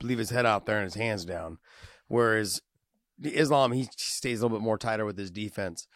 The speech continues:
But I, I agree with you, John. And the way he approaches this is that, "Hey, Justin Gaethje,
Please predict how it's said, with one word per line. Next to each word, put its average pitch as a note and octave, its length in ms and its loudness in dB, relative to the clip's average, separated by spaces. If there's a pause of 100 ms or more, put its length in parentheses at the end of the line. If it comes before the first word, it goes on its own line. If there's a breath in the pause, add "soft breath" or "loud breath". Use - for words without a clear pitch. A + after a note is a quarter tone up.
(540 soft breath)
But D3 200 8
I, B2+ 220 6
I C3 200 6
agree C#3 220 4
with D#3 180 2
you, A#2 80 2
John. A#2 280 2
And A2+ 100 -2
the A2+ 40 4
way B2 140 2
he C3+ 140 2
approaches C3+ 440 2
this D#3 200 0
is B2+ 120 -2
that, C3 100 2
"Hey, B2+ 240 2
Justin A#2+ 340 -2
Gaethje, A2 420 -6